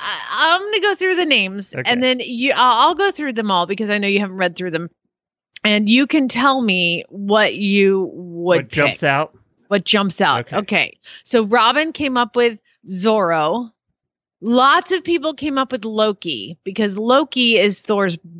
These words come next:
Speaker 1: naughty brother. Loki.
Speaker 2: Yeah.
Speaker 1: Uh, Richter. Crystal came up with Parker. Allison said Cap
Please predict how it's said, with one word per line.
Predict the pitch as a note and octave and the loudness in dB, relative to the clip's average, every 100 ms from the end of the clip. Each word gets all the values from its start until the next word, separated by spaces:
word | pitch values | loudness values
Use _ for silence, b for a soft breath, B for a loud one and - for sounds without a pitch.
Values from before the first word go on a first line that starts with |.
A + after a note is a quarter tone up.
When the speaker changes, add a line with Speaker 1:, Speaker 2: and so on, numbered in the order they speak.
| - _ - | -20 _ -8
Speaker 1:
naughty | A3+ A3 F3+ F3+ F3 | 0 4 4 2 0
brother. | F3+ D3+ A2+ G#2+ F2 D#3+ _ | 0 0 0 -4 -6 -10 _
Loki. | - A3 G#3+ - G#3+ A3+ C4+ - B | -2 2 2 0 -2 0 0 -4 B
Speaker 2:
Yeah. | G#2 G3+ G3+ | -12 -12 -6
Speaker 1:
Uh, | G3 F#3 E3+ D#3 | 0 2 2 0
Richter. | A3 A#3+ B3+ - D#4 D#4+ E4 D#4 _ - | 0 0 0 -2 2 4 2 0 _ -12
Crystal | A#3+ A3+ A#3 | -8 -6 -4
came | A3+ G#3+ | -2 0
up | G3+ F3+ | 0 -2
with | E3 - | -6 -2
Parker. | C#4+ C#4 C4+ C4+ C4+ A#3+ | 2 2 2 2 2 2
Allison | F#3+ F#3 F#3 F#3+ F#3 | 2 0 0 -4 -2
said | F3 E3 | -2 0
Cap | - E4+ F4 | 0 2 0